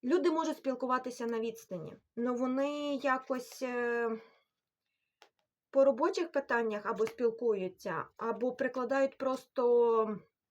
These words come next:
максимум зусиль, но якось діють несміливо, е, стримують себе.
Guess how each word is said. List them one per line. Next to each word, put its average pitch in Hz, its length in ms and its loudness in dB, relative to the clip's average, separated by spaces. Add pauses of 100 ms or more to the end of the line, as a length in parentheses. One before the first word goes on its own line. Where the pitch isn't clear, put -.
(140)
максимум 240 580 0
зусиль, 269 600 2 (200)
но 254 180 0
якось 269 420 -2
діють 269 420 0
несміливо, 226 960 -2 (500)
е, 214 500 -6 (1120)
стримують 247 560 -2
себе. 175 420 -8